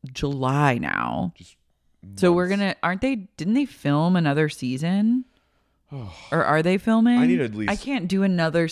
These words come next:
Speaker 2: I need
Speaker 1: season of
Speaker 2: eight
Speaker 1: just
Speaker 2: months.
Speaker 1: this.
Speaker 2: I
Speaker 1: Yeah.
Speaker 2: need at least the rest of twenty twenty-two off. I can't handle these women. I would say that to their faces.
Speaker 1: No, I know. They really have some thinking to do.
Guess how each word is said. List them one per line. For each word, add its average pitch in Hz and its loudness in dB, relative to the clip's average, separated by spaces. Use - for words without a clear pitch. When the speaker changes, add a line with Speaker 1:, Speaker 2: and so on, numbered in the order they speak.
Speaker 2:
I 160 -2
need 156 0
Speaker 1:
season 156 0
of 139 0
Speaker 2:
eight 135 -4
Speaker 1:
just 139 -6
Speaker 2:
months. 90 -6
Speaker 1:
this. 131 -6
Speaker 2:
I - -4
Speaker 1:
Yeah. 143 2
Speaker 2:
need 127 0
at 110 -4
least 113 -4
the 113 -6
rest 98 -2
of 101 -12
twenty 98 -8
twenty-two 90 -8
off. 78 -8
I 87 -10
can't 92 -10
handle 82 -8
these 80 -10
women. 90 -8
I 98 -4
would 98 -4
say 98 -6
that 90 -4
to 85 -16
their 78 -8
faces. - -14
Speaker 1:
No, 160 2
I 131 -8
know. 143 -6
They 156 -6
really 185 -4
have 170 -8
some 165 -8
thinking 151 -8
to 175 -2
do. 175 -2